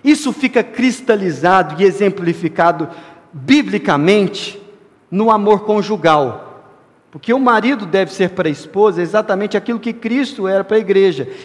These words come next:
E é tarefa de todo homem amar sua esposa como Cristo amou a igreja. Mas aqui está o desafio. Porque veja bem, quando o apóstolo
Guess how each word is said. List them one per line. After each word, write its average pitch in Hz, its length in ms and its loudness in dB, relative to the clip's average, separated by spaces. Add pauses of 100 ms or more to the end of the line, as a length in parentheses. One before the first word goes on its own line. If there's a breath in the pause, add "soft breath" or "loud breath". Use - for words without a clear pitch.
E 180 100 2
é 226 80 4
tarefa 240 640 2
de 175 140 -6
todo 262 400 0
homem 214 340 2
amar 247 380 2
sua 240 160 -10
esposa 220 480 0
como 254 460 -2
Cristo 294 420 0
amou 185 240 0
a 175 60 0
igreja. 156 360 -2 (380 loud breath)
Mas 139 160 -6
aqui 143 260 -6
está 208 280 0
o 175 80 0
desafio. 143 720 -4 (4000)
Porque 240 220 -4
veja 240 280 2
bem, 135 420 0 (1300)
quando 285 360 2
o 214 80 4
apóstolo 196 580 0